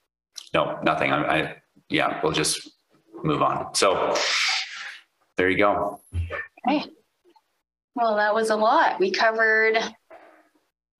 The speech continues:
Speaker 2: lot. This was a very important episode.
Speaker 1: Yeah, I, I hope, I hope it's useful. I, I don't think we, we didn't get into depth on these documents last time because we just talked about wills, right?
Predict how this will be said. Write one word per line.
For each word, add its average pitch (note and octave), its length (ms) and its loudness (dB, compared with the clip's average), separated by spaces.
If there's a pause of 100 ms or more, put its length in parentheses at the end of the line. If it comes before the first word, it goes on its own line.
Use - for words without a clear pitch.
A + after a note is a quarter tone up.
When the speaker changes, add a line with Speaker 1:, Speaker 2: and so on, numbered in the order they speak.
(160)
Speaker 2:
lot. G3+ 380 0 (360)
This G#3+ 180 -6
was A#3+ 140 0
a G#3+ 80 0
very A3 240 2
important G3+ 460 0
episode. G3 640 0 (2250)
Speaker 1:
Yeah, C#3+ 360 2
I, B2+ 440 2
I C3+ 40 4
hope, E3+ 400 0
I D3 100 4
hope F#3+ 120 0
it's D3+ 180 0
useful. B2+ 380 2
I, C3 140 4
I C3 180 2
don't D3 220 0
think C#3 240 -2
we, B2+ 480 0
we G#2+ 260 -2
didn't C3 200 0
get C#3 120 2
into B2 260 0
depth G#2 280 2
on G#2+ 80 0
these G#2+ 200 0
documents G2+ 500 0
last F#2 200 2
time F#2 120 -2
because E2+ 200 -8
we - 100 -4
just - 280 -2
talked F2+ 260 0
about E2+ 220 2
wills, D#2+ 340 0
right? D#2+ 220 0